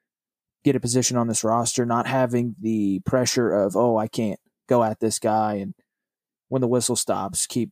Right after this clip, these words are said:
pushing 'cause the fans can see me. Like, that's not gonna be there. I mean, they shouldn't do that anyways 'cause they're teammates, but you know how it is.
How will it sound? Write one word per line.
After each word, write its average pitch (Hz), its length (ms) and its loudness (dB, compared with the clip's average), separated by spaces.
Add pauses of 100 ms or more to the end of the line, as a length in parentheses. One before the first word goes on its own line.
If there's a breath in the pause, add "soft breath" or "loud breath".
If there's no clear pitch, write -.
pushing 117 520 -2 (440)
'cause 110 500 0 (520)
the 107 80 -8
fans 117 320 -6
can 101 100 -8
see 85 220 -6
me. 98 160 -6
Like, 107 100 -4
that's 131 220 2
not 120 100 -2
gonna 113 160 -6
be 104 180 -6
there. 78 220 -12 (180 loud breath)
I - 60 -2
mean, 202 80 4
they 208 60 4
shouldn't 233 220 -2
do 185 100 2
that 127 100 4
anyways 123 380 2
'cause 120 120 -4
they're 113 100 -2
teammates, 117 420 -2
but 135 80 0
you 156 80 0
know 165 100 2
how 131 160 4
it 113 80 2
is. 104 300 0